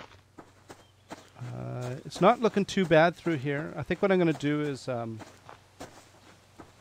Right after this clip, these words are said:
I'll cut up, uh, before. Where did that, where was that wolf? It was over here on my left, right? Uh, before the,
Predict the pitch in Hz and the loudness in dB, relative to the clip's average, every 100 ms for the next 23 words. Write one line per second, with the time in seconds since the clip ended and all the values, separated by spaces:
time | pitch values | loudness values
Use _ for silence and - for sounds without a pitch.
0 | - - - - - 147 - 196 233 - | -20 -20 -20 -4 6 6 8 8 8 10
1 | 170 180 - - _ - - - _ - | 8 8 4 -20 _ -20 -20 -20 _ -20
2 | - - 123 120 117 113 120 - - - | -18 -8 -4 -4 -4 -6 -8 -14 -20 -6
3 | 151 131 - - 170 185 190 185 185 156 | -2 -2 -4 0 4 4 4 4 0 -4
4 | - - - - - - - - - - | -12 -20 -20 -20 -20 -20 -20 -20 -20 -20
5 | - - - - - - - - _ _ | -20 -20 -20 -20 -20 -20 -20 -20 _ _
6 | - - - - 143 135 120 - 147 143 | -20 -20 -20 -12 -10 -8 -8 -8 -10 -8
7 | 123 - 104 - - 123 135 120 127 117 | -10 -10 -14 -14 -16 -12 -10 -10 -8 -8
8 | 107 104 104 104 101 - 98 117 - - | -8 -6 -6 -6 -8 -10 -10 -10 -12 -20
9 | - - - - - - - - - - | -20 -20 -20 -20 -20 -20 -20 -20 -20 -20
10 | - - - - - - - - - - | -20 -20 -20 -20 -20 -20 -20 -20 -20 -20
11 | - - - - - - - 127 120 147 | -20 -20 -20 -20 -20 -12 -4 -2 0 -2
12 | - 175 214 233 190 156 | 4 12 12 12 12 10